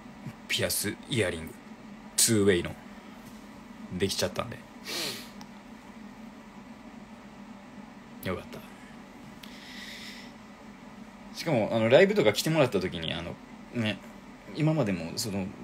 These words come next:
ブランケットとかやっぱ僕作ったりとかしてた時に、お、やっぱちょっとサイズあるじゃないですか。ちょっと、ね、今回に関しては、あの、まあ、それは、サ-、サイズとかもうしょうがないねんけど、でも今回ライブ来ていただいて、その、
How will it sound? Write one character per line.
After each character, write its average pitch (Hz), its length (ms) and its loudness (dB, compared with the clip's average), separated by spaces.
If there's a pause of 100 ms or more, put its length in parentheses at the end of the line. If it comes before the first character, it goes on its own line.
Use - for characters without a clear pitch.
(180)
ブ 120 100 0
ラ 156 80 6
ン 151 40 4
ケ 110 60 2
ッ - 40 -2
ト - 60 -4
と - 60 -8
か 95 80 2
や 95 60 2
っ - 20 -2
ぱ - 180 0
僕 87 280 0
作 - 160 -2
っ - 40 -4
た 90 80 4
り - 60 -4
と 82 100 -4
か 87 80 -2
し - 100 4
て - 80 0
た - 80 -2
時 - 200 -6 (280)
に、 131 240 6 (180)
お、 117 60 0
や 131 140 8
っ - 20 -8
ぱ 95 100 4
ち - 120 4
ょ 190 40 12
っ 190 60 8 (120)
と - 160 2 (520)
サ 107 140 2
イ - 60 4
ズ 80 120 -2
あ 76 80 -2
る - 60 -6
じ - 80 -4
ゃ - 20 -8
な - 60 -8
い - 20 -10
で - 40 -6
す - 60 -4
か。 - 120 -8 (680)
ち 117 120 -2
ょ 107 40 0
っ - 20 -2
と、 82 160 0 (840)
ね、 - 120 -8 (100)
今 139 160 4
回 107 120 8
に 90 80 4
関 98 160 2
し - 80 -2
て - 60 -2
は、 - 140 -2 (200)
あ - 80 -6
の、 87 60 -4 (1700)
ま 160 80 6
あ、 - 20 10
そ 196 80 12
れ 208 100 12
は、 139 60 6
サ-、 160 200 6
サ 170 140 10
イ 208 60 10
ズ 214 60 2
と 139 120 6
か 87 100 6
も 87 100 -2
う - 20 -4
し - 80 4
ょ 127 40 6
う 139 40 8
が 151 80 6
な 104 80 6
い 78 40 2
ね - 80 -6
ん - 20 -8
け - 80 -6
ど、 - 80 -8 (140)
で - 40 -4
も 117 80 0
今 135 160 0
回 101 200 6
ラ 95 100 8
イ 92 80 6
ブ 92 140 -2
来 - 100 -12
て 101 120 2
い 98 100 2
た 101 140 4
だ 104 100 6
い - 80 2
て、 - 180 -6 (680)
そ 87 160 -6
の、 85 80 -6